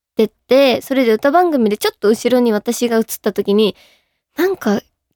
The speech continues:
汚いぞみたいな。なんかちょっと、なんか不潔に見えちゃって自分が。<laughs> なんか、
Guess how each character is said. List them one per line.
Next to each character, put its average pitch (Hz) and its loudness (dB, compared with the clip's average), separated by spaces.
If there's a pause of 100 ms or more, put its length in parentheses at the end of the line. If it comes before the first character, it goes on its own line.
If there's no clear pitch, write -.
(160)
汚 302 -6
い 311 -2
ぞ - -10
み 208 -6
た - -20
い - -20
な。 - -6
な - 2
ん 320 -2
か - 0
ち - -2
ょ - -10
っ - -14
と、 226 -2 (540)
な 285 0
ん 262 0
か 240 -4
不 - -12
潔 392 -2
に 403 4
見 403 4
え 302 0
ち - -6
ゃ - -6
っ - -12
て - -8
自 196 -2
分 202 2
が。 202 -2 (300)
<laughs> - -2
な 302 0
ん 359 0
か、 - -4